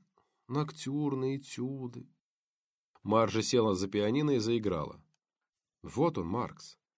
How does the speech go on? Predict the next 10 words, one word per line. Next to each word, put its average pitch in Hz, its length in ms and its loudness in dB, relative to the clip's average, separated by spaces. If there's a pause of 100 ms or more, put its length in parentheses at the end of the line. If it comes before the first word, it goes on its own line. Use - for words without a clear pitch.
(120)
Ведь 85 240 -6
ясно 123 440 2
же, 85 120 -4
он 87 120 -2
никогда 98 360 0
не 131 100 0
смотрит 123 420 0
футбол 117 300 0
по 120 100 -6
телевизору. 127 580 -4